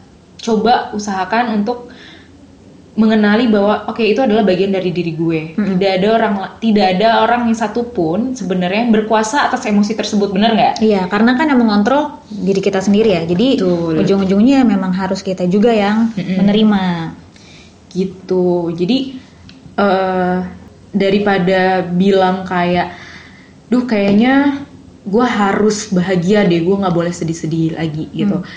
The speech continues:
Speaker 1: Nah, daripada bilang kayak gitu, mendingan coba diresapin, terus kita bilang aja,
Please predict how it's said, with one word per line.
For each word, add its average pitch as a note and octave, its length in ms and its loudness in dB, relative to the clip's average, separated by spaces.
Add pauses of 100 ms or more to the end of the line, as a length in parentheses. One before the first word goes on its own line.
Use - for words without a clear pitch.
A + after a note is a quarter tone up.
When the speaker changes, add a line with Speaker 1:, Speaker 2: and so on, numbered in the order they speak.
(120)
Speaker 1:
Nah, G3+ 180 2 (100)
daripada G#3 340 2
bilang G#3+ 220 4
kayak C4 320 0
gitu, A3 320 2
mendingan A#3+ 400 2 (320)
coba C4 320 2
diresapin, G3 960 -2
terus C4+ 240 -6
kita A#3 200 -4
bilang F#3+ 280 0
aja, G3 400 0